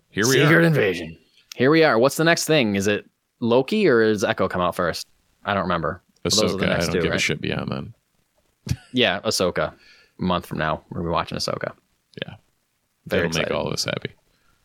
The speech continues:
Speaker 2: Yeah.
Speaker 1: Hopefully.
Speaker 2: I'll take more Star Wars shows 'cause Star Wars show, like, the difference, I think part of the reason that Marvel struggles is that all their stuff takes place in the same time period.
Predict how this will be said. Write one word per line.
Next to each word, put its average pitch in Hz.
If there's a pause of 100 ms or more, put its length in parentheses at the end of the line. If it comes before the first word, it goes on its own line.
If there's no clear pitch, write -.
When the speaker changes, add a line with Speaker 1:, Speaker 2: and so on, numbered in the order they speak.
(380)
Speaker 2:
Yeah. 92
Speaker 1:
Hopefully. -
Speaker 2:
I'll 175
take 285
more 240
Star 156
Wars 135
shows 123
'cause 143
Star 196
Wars 202
show, 180
like, 151 (160)
the 147
difference, 190
I 151
think 226
part 175
of 175
the 160
reason 135
that 107
Marvel 113
struggles 123
is 95
that 107
all 113
their 135
stuff 123
takes 113
place 117
in 113
the 95
same 113
time 110
period. -